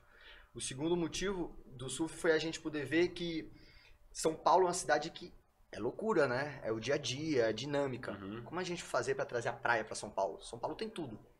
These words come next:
Speaker 1: só não tem uma praia.
Speaker 2: Uhum.
Speaker 1: Então a gente queria trazer a praia pra São Paulo. Fazer, a única coisa que falta em São Paulo é ter uma praia. E o terceiro motivo é ver que existem praticantes. E surf é um esporte que é caro,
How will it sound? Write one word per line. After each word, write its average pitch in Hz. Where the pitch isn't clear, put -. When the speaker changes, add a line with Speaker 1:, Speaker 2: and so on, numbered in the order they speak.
Speaker 1:
só -
não 110
tem 113
uma 117
praia. -
Speaker 2:
Uhum. 113
Speaker 1:
Então 110
a -
gente 113
queria 123
trazer 123
a 120
praia 127
pra 135
São 131
Paulo. 101
Fazer, 113
a 117
única 147
coisa 127
que 127
falta 117
em 117
São 113
Paulo 110
é 107
ter 110
uma 107
praia. 92
E 147
o 170
terceiro 175
motivo 185
é -
ver 185
que 185
existem 180
praticantes. 135
E 123
surf -
é -
um 160
esporte 190
que 139
é -
caro, 135